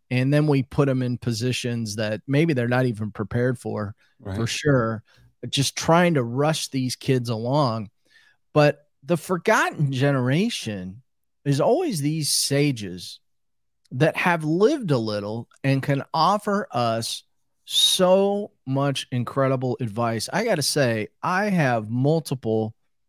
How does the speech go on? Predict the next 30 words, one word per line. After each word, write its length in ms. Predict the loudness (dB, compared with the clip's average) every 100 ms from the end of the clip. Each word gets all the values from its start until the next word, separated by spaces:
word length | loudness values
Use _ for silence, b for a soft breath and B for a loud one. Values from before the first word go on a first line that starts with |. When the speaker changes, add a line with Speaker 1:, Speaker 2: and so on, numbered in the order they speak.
| _ _ -12
Speaker 1:
seventy-year-old 1120 | 2 4 4 0 0 0 0 0 0 0 -2
guys 440 | -2 0 -2 -6
that 140 | -6 -4
I 220 | -4 -6
turn 400 | -4 -4 -2 -4
to 400 | -6 -8 -8 -12 _ _ -10
Speaker 2:
Mm. 320 | -8 -8 -12 _ 0
Speaker 1:
for 180 | 2 2
advice. 560 | -2 0 0 0 -4 0
I 160 | 2 2
can't 520 | -2 -2 0 0 -4 _
talk 380 | -8 -4 -4 -4
to 80 | -4
those 280 | -2 -4 -2
guys 300 | -2 -2 -4
fast 400 | -2 -2 -2 -6
enough. 300 | -12 -12 -16 _ _ _ B -8 -8 B
And 200 | 4 4
Speaker 2:
<laughs> 20 |
Speaker 1:
they 340 | 4 2 2 -4
Speaker 2:
Yes. 140 | 0
Speaker 1:
offer 520 | 4 6 4 2 2
me 360 | 4 2 0 -2
so 680 | -2 -4 0 2 2 2 2
much 540 | 2 2 2 -2 -10 -12
wisdom 800 | 0 2 2 0 -4 -6 -6 -6 -4
and 220 | -4 0
mentorship 840 | 2 2 0 -4 -2 -2 -2 -4 -6
and 260 | -6 -6 -4
friendship. 640 | 0 0 0 -2 -2 -4